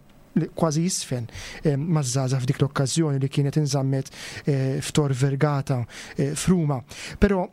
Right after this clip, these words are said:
diversi, eh, jiem dinjija kbar ta' żgħażagħ, insemmu il-Filippini, insemmu,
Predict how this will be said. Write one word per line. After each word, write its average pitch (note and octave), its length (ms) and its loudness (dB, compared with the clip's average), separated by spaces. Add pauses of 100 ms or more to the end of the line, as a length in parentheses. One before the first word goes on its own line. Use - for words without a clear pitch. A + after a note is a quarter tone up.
(500)
diversi, D#3 760 2
eh, D3+ 200 0
jiem D#3+ 300 2
dinjija D3+ 400 2
kbar C3+ 300 2
ta' C#3 140 0
żgħażagħ, C#3+ 580 0
insemmu D3 460 0 (380)
il-Filippini, D3+ 880 2
insemmu, D3 560 0